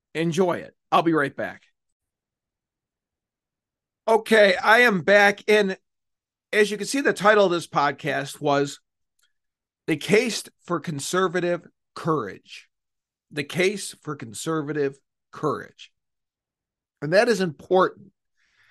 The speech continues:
As I said, we have to be the ones that stand up against all this crazy nonsense that I have listed here so far.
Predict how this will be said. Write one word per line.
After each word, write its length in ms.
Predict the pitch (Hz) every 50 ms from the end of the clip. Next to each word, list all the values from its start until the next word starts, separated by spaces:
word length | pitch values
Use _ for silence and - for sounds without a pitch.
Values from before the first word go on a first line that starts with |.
| _ _ _ _ _ _
As 140 | 151 156 160
I 100 | 170 160
said, 540 | 139 - - 190 170 123 92 92 - 135 _ _ _ _ _ _ _ _ _ _ _ _
we 320 | _ 151 160 196 180 - _ _ _ -
have 260 | 151 170 190 196 196 -
to 80 | 175
be 160 | 139 180 196
the 100 | 190 185
ones 680 | 165 151 156 180 190 175 127 92 73 - - - - _ _ _ _ _ _ _ _ _ _ _ _ _ _ _ _ _ _ _ _ _ _ _ _ _ _
that 180 | - 156 143 -
stand 420 | - - 180 180 190 202 202 196 _
up 340 | - 147 139 117 - _ _ _
against 380 | - 139 135 156 156 147 - - _ -
all 320 | 160 170 175 180 180 190
this 240 | 185 160 139 139 -
crazy 460 | - - 175 175 185 170 - 165 156
nonsense 720 | 151 147 147 143 135 120 - 120 98 98 101 - - -
that 140 | _ 160 156
I 80 | 147 147
have 180 | 139 131 120
listed 340 | 143 175 165 - - 147 139
here 160 | 139 139 127
so 220 | 123 - - 120 107
far. 420 | - - 160 143 107 90 87 -